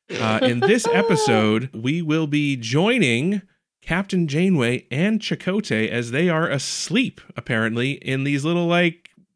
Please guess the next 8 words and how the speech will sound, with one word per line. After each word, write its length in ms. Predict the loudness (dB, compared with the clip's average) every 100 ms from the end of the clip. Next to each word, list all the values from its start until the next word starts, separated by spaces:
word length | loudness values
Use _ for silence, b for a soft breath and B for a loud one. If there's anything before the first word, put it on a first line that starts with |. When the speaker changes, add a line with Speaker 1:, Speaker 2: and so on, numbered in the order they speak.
| _ -18 -12
Speaker 1:
Khan 400 | -2 0 2 2
Singh 400 | 0 -2 0 -2
pods 640 | 0 -2 -2 -4 -10 -14 -10
on 480 | -6 -4 -4 -4 -8
Speaker 2:
<clears throat> 0 |
Speaker 1:
some 280 | -8 -8 -4
rando 380 | -2 -2 -2 -2
planet. 400 | -2 0 -2